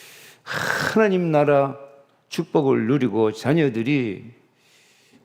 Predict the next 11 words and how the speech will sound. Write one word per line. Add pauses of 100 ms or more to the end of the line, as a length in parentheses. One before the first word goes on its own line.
예수
그리스도의
왕권을
가지고
살
수
있도록 (1300)
그냥
기도하는
게
아니고